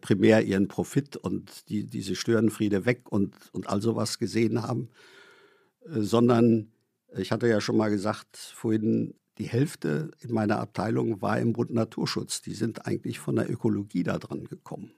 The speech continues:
So, also diese, diese Gedankenwelt, da gibt es parallele Sachen, äh, gibt's Parallelitäten. Und da wäre schon eine Möglichkeit zu sagen, wenn man da länger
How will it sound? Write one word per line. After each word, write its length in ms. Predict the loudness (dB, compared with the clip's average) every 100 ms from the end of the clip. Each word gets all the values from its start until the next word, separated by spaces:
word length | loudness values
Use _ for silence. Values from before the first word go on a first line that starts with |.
| _ _ _ -20 -20 -20 -20 _ _ _
So, 200 | -4 0
also 200 | 2 2
diese, 540 | 2 4 6 6 6 0 -4
diese 260 | 0 2 2
Gedankenwelt, 1000 | 2 4 4 6 6 6 2 0 -2 -16 -4
da 140 | -4
gibt 280 | -2 -4 0
es 220 | 0 0
parallele 640 | -2 0 2 2 2 0
Sachen, 400 | -2 -6 -8 -8 -14 -20 -12
äh, 140 | -8
gibt's 260 | -6 -6 -4
Parallelitäten. 1040 | -4 -2 2 2 0 -2 -2 -2 -2 -4 -6 _ _ _ _ _ -20 _ _
Und 540 | 6 8 8 4 -8 -18 _ _ _ _ _ _ _ _
da 220 | 2 4 6
wäre 220 | 6 6
schon 220 | 4 4
eine 120 | 8
Möglichkeit 680 | 8 8 6 -2 0 2 2
zu 140 | 0
sagen, 640 | 2 6 6 6 4 2 -4 -12 -20 _ _ _ _
wenn 260 | _ 2 4
man 240 | 6 4
da 220 | 4 4
länger 580 | 4 2 2 2 0 -4